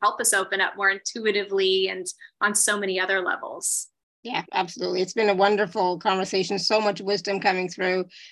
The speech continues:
Speaker 2: and just, you know, information about our pets and how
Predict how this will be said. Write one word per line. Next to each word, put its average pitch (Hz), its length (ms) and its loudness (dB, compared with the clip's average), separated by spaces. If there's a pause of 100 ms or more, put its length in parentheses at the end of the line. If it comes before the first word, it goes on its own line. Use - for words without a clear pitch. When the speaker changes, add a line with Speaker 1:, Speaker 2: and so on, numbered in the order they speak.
(120)
Speaker 2:
and 220 100 0
just, 294 240 0 (180)
you 240 180 4
know, 233 120 6
information 254 760 4
about 220 560 2
our 196 180 6
pets 208 340 2
and 208 220 -2
how 214 520 4